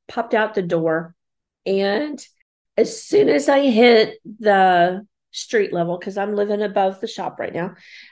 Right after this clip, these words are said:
as soon as we got down to the bottom of the stairs, I look over and here is this magnificent, I mean, absolutely gorgeous rainbow.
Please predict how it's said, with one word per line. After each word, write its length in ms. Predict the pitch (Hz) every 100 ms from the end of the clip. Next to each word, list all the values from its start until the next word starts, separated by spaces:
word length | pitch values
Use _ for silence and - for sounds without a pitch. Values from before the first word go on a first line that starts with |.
| -
as 120 | 175
soon 160 | 247 262
as 140 | 269
we 100 | 262
got 240 | 233 220
down 180 | 202 196
to 100 | 196
the 80 | 202
bottom 240 | 190 190 208
of 80 |
the 40 | 208
stairs, 640 | - 175 156 180 190 - _ _ _
I 80 | 202
look 260 | 208 240 240
over 540 | 208 185 170 170 170 -
and 120 | 170
here 760 | 170 - 220 214 208 208 208 _ _ _ _
is 280 | 185 180 -
this 420 | 190 180 175 - -
magnificent, 2000 | 190 185 190 185 185 180 185 190 202 214 226 262 269 - 196 190 - 151 147 - - - _ -
I 100 | 196
mean, 280 | 214 202 - -
absolutely 720 | 220 240 - 247 208 190 175 -
gorgeous 800 | - 220 226 202 170 160 160 -
rainbow. 560 | 170 160 156 113 123